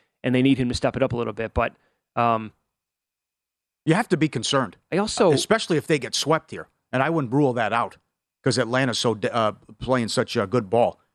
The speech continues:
Speaker 2: But if Philly gets swept here, they just got swept in Atlanta. Even if they lose three out of four, going to Chicago is, is not easy.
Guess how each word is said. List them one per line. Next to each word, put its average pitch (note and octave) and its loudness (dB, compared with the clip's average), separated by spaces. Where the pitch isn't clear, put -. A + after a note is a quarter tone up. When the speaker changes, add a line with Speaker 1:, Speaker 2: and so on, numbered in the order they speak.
Speaker 2:
But A#2+ 0
if - -8
Philly F#3+ 2
gets A#2 -4
swept - 0
here, G#2 -8
they B2+ -6
just C3 -6
got - -2
swept - -2
in G#2 -2
Atlanta. A2+ -2
Even G3+ 4
if E3 0
they C#3 2
lose C#3+ -2
three C#3+ 2
out A#2+ 0
of G2 -10
four, D3+ 0
going F#3 2
to C#3 -4
Chicago C3 -2
is, F#2+ -10
is G#2+ -10
not C3+ 0
easy. C#3+ -8